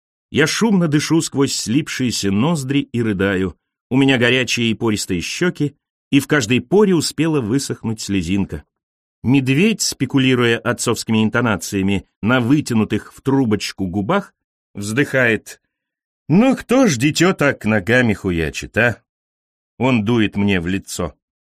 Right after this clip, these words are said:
«Тюнчик-то хоть цел?» и прыскает жидким смехом. Моя тряпичная душа не жаждет романтической гибели.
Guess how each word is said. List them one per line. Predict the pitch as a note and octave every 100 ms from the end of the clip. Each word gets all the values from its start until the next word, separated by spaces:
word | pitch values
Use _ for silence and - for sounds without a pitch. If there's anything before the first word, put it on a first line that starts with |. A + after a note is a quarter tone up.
| -
«Тюнчик-то | - F#3+ A3 E3 - - F2 -
хоть | F2+ A#2 A2
цел?» | - E3+ G#3+ - _ _ _ _ _
и | F3
прыскает | - D#3+ G#3 - F#3 F3+ - _ _ _ _
жидким | F2+ F#2 C3+ - A#2+
смехом. | A#2 - D2 C#2 - - B1 - _ _ _ _ _ _ _ _ _ _ _ _ _ _ _ -
Моя | D3 A#3+
тряпичная | G3+ G3+ A3+ - E3+
душа | D3 D3+ G3+
не | E3
жаждет | B2+ A#2+ C3+ G#2 G2
романтической | G2 G2+ F#2+ F#2+ - F2+ - F2+
гибели. | D#2 D#2 C#2+ D2 C2 B1